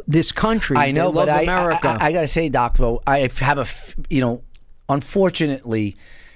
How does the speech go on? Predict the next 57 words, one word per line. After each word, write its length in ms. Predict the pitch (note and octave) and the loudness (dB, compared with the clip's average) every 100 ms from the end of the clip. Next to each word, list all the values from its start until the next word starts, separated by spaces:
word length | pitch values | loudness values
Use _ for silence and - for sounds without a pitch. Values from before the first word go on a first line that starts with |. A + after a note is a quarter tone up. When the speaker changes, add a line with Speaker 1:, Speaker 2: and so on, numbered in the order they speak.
| - - - - - - - - | -20 -20 -20 -20 -20 -20 -10 0
Speaker 2:
you 60 | |
know, 100 | D3+ | 0
and 140 | C#3 C#3 | 2 2
I 80 | C3+ | 2
thought 240 | F#3 F3+ | 2 2
I 60 | D3+ | 0
would 120 | C3 | -2
see 260 | - F3 | -2 2
it 40 | D3+ | 2
already, 380 | B2+ C3+ B2+ A2 | 4 2 2 0
and 100 | B2 | 0
maybe 180 | C#3 | 2
you 180 | C#3 C#3+ | 2 2
th-, 260 | C#3 - - | 0 -4 -2
maybe 240 | C#3 B2+ | -2 0
you 160 | B2+ B2 | 0 0
have 100 | A#2 | 0
a 60 | |
difference 380 | A2+ C3 B2 A#2+ | -4 -6 -4 -4
of 100 | A2+ | -4
opinion 440 | A#2 B2 C3 B2 A#2 | -4 -2 0 0 0
and 140 | A2+ | -2
you 80 | A#2+ | -2
think 200 | B2 G#2+ | -4 -4
that 140 | A#2+ | -4
maybe 220 | B2 A#2+ | -2 -2
that 180 | A#2+ A2+ | -2 -2
it's 140 | A2 - | -4 -6
coming, 300 | D3 C#3 G#2+ | -4 -2 -4
but 140 | A2+ | -4
there's 120 | B2 | -4
gotta 260 | A2 D3 D#3+ | 0 0 2
be 120 | C3 | -2
some 200 | - C#3 | -2 -2
type 200 | B2 A#2 | -2 -2
of 100 | G#2 | -2
uprising. 580 | - A2 G2 F#2+ F2 D#2+ | -2 -2 -4 -4 -10 -6
And 100 | C3+ | -2
I'm 80 | C#3+ | 0
not 160 | D#3+ D3+ | 0 -2
saying 560 | - F3 D3+ C3 A#2+ - - - | 0 0 0 -2 -4 -8 -20 -6
that 160 | C#3+ C3+ | -4 0
there 100 | C3+ | 0
has 220 | C3 - | 0 -2
to 60 | A#2+ | -4
be 100 | A2+ | -2
bloodshed 640 | C3 D#3 E3+ - A2 F#2+ | 2 2 2 0 -2 -4
in 160 | - A#2 | -4 -2
a 80 | A2 | 0
way, 240 | G#2+ G#2+ | 0 -2
but 240 | G2 A2 - - - - - | -2 -4 -4 -10 -10 -14 -4
I 140 | C3+ C3 | -2 -2
feel 280 | - G3+ | 0 0
like 200 | E3+ C#3 | 0 -2
the 80 | A#2+ | -2
Republican 580 | B2 - D#3+ F3 E3 C#3 | -2 2 2 2 -2 0
Party, 460 | - A#2+ A2+ G#2+ | 0 0 -2 -4